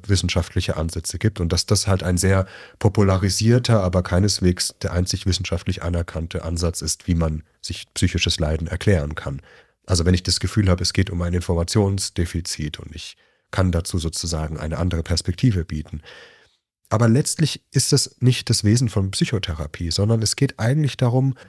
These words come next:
herauszufinden in einem gemeinsamen Prozess, was bestimmte Worte, Denkweisen für eine Person bedeuten. Also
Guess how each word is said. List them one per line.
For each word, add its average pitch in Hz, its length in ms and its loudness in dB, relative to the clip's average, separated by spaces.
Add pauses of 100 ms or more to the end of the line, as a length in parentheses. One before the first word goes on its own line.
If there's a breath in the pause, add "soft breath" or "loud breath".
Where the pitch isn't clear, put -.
(100)
herauszufinden 131 1040 2
in 110 100 2
einem 107 120 4
gemeinsamen 120 560 4
Prozess, - 520 0
was 104 260 2
bestimmte 107 540 2
Worte, 101 460 2
Denkweisen 98 600 0
für - 160 -4
eine 95 140 0
Person 92 360 -2
bedeuten. 85 600 -6 (500 soft breath)
Also 92 180 4